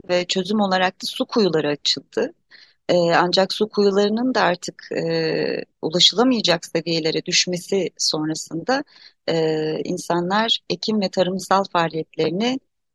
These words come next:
yüzde yetmiş oranında, e, kaybettiler.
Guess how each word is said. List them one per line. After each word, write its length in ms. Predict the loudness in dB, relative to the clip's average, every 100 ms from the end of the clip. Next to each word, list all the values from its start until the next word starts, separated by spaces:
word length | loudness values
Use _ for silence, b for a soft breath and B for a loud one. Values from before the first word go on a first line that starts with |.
| -12 -6
yüzde 260 | -6 -2
yetmiş 440 | -2 -2 2 2 2
oranında, 720 | 0 0 -4 -2 0 0 2 2 2 0 -2 -8 -16 _ -12
e, 80 |
kaybettiler. 840 | -4 2 4 2 -2 -4 0 2 2